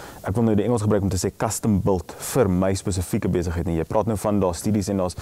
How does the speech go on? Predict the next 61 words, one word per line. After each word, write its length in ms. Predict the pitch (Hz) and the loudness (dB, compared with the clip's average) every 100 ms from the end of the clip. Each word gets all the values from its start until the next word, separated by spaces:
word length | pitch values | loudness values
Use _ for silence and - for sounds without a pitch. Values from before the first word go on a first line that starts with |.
| - - | -14 -4
grafieke 440 | 123 110 120 123 | -2 0 2 2
wat 160 | 101 95 | 2 4
jy 100 | 98 | 2
nou 160 | 101 | 4
moet 140 | 98 - | 0 0
gaan 180 | 98 92 | -4 -2
kyk 240 | 107 98 | -2 0
en 60 | 92 | 0
jy 60 | |
moet 140 | 90 - | -2 -2
gaan 120 | 95 | -2
kyk 220 | 110 87 | 0 0
watter 380 | 80 80 110 98 | 0 -2 -2 -4
gedeelte, 500 | 101 82 92 92 98 - | -2 0 2 0 -4 -6
watter 280 | - 85 101 - | -4 -2 -4 -2
areas 340 | 101 101 87 | 0 0 -2
van 100 | 95 | -2
jou 100 | 90 | 0
besigheid 320 | 90 82 95 | -2 -2 -2
het 100 | 92 | 0
hulp 200 | 82 95 | 0 0
nodig. 340 | 92 80 78 - - - - - | 0 -2 -4 -8 -14 -14 -14 -8
Ehm, 280 | 87 90 90 - - - | -4 -2 -4 -8 -12 -6
eh, 80 | 104 98 - | -4 -4 0
is 100 | 139 | 0
daar 100 | 139 | 2
sekere 240 | 175 151 | 0 0
gevare 380 | 135 - 123 113 | -2 0 2 4
om 180 | 95 92 | 2 2
hierdie 360 | 92 107 98 | 2 2 2
one 220 | 82 92 101 | 2 0 0
size 300 | 113 92 - | 0 -2 -2
fits 220 | 110 - | -4 0
all, 200 | 101 90 | 0 2
wil 140 | 85 | 0
ek 80 | 85 | 0
nou 140 | 85 82 | -2 -2
sê? 260 | - 82 | -2 -2
Jy 320 | - - - | -4 -12 -4
weet, 100 | 92 | 0
hier's 140 | 87 95 | 2 2
'n 60 | 92 | 4
besigheidsplan 580 | 98 104 104 - 98 92 | 4 2 -2 -2 0 0
op 100 | 95 | 0
internet, 320 | 98 98 87 | 0 2 0
as 80 | 82 | -2
ek 120 | 80 | -4
betaal 520 | 90 - 98 95 87 73 76 87 | -4 2 4 4 2 -4 -4 0
'n 60 | |
minimale 400 | 90 92 87 101 | 2 2 4 4
bedrag 340 | 92 87 90 82 | 2 2 2 0
en 80 | |
ek 80 | 76 | -4
kry 160 | - 98 | -2 0
nou 120 | 98 | 0
hierdie 160 | 90 90 | 0 0
besigheidsplan 500 | 87 92 92 95 95 | -2 -4 -4 -2 -2
en 100 | 90 | -2
ek 80 | 85 | -2
implementeer 540 | 104 98 92 101 117 | -2 0 0 0 0
hom 120 | 95 | 0